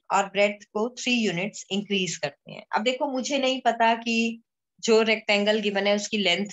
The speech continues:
क्या है, उसकी breadth क्या है, तो पहले मैं वो assume कर लेती हूँ। Let length of rectangle,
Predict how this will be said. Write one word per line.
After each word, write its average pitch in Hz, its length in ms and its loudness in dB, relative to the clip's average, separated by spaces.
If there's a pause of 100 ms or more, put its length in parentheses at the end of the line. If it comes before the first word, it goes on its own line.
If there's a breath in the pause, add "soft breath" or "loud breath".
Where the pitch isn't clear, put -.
क्या 185 160 2
है, 196 220 2
उसकी 185 320 -4
breadth 165 420 -2
क्या 180 320 -4
है, 190 120 -6
तो - 380 -18
पहले 202 260 -2
मैं 208 120 -4
वो 202 140 -6
assume 170 400 -6
कर 170 140 -10
लेती 170 280 -12
हूँ। 247 140 -12 (380)
Let 196 180 -2
length 208 440 -4
of 233 120 -8
rectangle, 202 680 -8